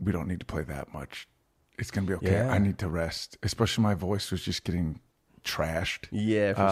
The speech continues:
Speaker 1: Uh,
Speaker 2: Well, you already got a deep voice, too, man.
Speaker 1: yeah,
Speaker 2: Yeah.
Speaker 1: it was just obliterated. We would sing some stuff, and I was playing with, uh, Pablo Bastidas. I, he, Pablo Love Train,
Speaker 2: Oh.
Speaker 1: another great artist, and he was having to cover my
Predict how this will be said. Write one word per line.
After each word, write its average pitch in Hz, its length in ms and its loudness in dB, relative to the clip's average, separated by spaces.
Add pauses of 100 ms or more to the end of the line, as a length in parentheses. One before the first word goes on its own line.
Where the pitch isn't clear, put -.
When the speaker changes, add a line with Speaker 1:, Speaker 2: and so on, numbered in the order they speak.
Speaker 1:
Uh, 90 160 2
Speaker 2:
Well, 101 60 0
you 110 80 6
already 185 160 6
got 110 160 6
a 98 40 -2
deep 95 220 -4
voice, 104 400 2
too, 104 160 2
man. 123 80 6
Speaker 1:
yeah, 113 260 6
Speaker 2:
Yeah. 110 100 6
Speaker 1:
it 143 120 6
was 127 160 6
just - 240 0 (400)
obliterated. 101 960 0
We 113 140 8
would 104 260 2
sing 101 340 0
some 95 260 -4
stuff, - 360 -4
and 80 120 -8 (200)
I 117 100 2
was 143 120 -2
playing 101 360 0
with, 87 140 -2 (260)
uh, 76 340 -2 (680)
Pablo 98 300 2
Bastidas. 123 720 2 (100)
I, 98 360 2
he, - 180 -4
Pablo 110 360 4
Love 120 280 6
Train, 156 440 8 (180)
Speaker 2:
Oh. 101 300 -2 (320)
Speaker 1:
another 120 300 8
great 131 180 6
artist, 120 360 6
and 104 220 2
he 131 220 4
was 113 160 6
having 101 240 2
to 92 60 0
cover 104 420 2 (320)
my 101 140 2